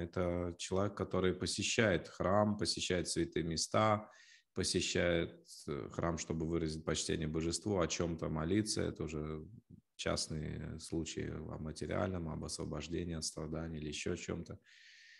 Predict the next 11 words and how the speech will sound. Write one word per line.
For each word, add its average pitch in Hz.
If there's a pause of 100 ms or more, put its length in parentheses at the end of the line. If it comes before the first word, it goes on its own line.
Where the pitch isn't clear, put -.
(160)
Или 80
у 80
него 80
действительно 78
есть 78
некий, 80
некоторый 80
вкус - (600)
прям 76
к 78
бхакти, 87